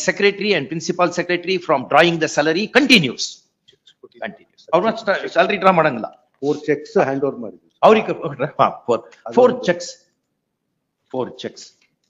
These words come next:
Speaker 1: Uh, all dated?
Speaker 2: Today. ಇವತ್ತು.
Speaker 1: ಇವತ್ತಿನ ಡೇಟಾ?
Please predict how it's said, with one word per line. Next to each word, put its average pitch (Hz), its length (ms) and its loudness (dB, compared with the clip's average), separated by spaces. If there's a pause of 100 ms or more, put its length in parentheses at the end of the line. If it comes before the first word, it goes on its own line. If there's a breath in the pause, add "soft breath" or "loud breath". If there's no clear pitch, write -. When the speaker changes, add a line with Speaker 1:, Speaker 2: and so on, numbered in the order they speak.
(140)
Speaker 1:
Uh, 131 260 2
all 175 160 10
dated? 180 380 0 (500)
Speaker 2:
Today. 156 260 -10 (340)
ಇವತ್ತು. 123 280 -12
Speaker 1:
ಇವತ್ತಿನ 160 280 -2
ಡೇಟಾ? 151 220 6